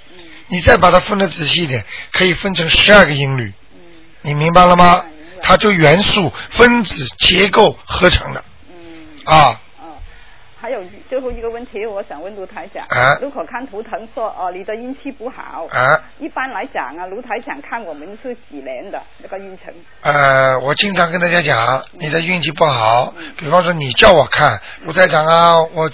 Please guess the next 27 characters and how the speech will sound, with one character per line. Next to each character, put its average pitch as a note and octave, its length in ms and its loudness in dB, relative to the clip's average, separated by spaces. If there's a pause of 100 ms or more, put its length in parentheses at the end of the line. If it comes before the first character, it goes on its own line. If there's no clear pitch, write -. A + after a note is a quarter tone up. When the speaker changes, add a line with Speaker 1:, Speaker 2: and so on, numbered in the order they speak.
(380)
Speaker 2:
我 F3 140 -2
以 D3+ 160 -6
后 F3+ 180 0
运 F3+ 200 -4
气 F3 120 0
好 C3+ 160 -2
不 C#3 120 0
好？ A#2 380 -2 (220)
那 E3 140 -2
我 D3+ 80 2
看 E3+ 240 4
出 D#3 80 0
来 D#3+ 80 4
就 D3+ 120 0
是 C#3+ 120 0
以 A2+ 140 -6
后 C3 180 -2
了。 A2+ 160 -8 (180)
Speaker 1:
哦， A3 160 -8
以 E3+ 180 -14
后。 A3 360 -10
Speaker 2:
如 F#3+ 180 0
果 G#3 100 6
你 E3+ 140 0
跟 G3+ 180 0
我 F#3 120 8
讲， C#3+ 420 0